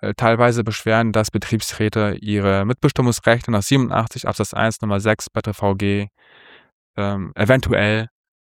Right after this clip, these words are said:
als Machtinstrument missbrauchen könnten. Dazu kann ich nur sagen,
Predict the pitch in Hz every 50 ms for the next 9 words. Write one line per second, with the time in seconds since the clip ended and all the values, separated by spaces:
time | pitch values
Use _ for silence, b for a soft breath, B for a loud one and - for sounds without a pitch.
0 | _ _ _ _ _ _ _ - 95 98 101 - - - - - - - - 120
1 | 135 139 - - 117 113 - - - - 101 98 101 104 - - 110 - - -
2 | - 95 92 90 90 85 - - 82 78 - 82 - _ _ _ _ _ _ _
3 | _ _ _ _ _ _ _ _ _ _ _ _ _ _ _ _ _ _ _ _
4 | _ b b b b - - 127 - - 147 - 131 123 127 - - 110 98 104
5 | 98 101 107 107 107 110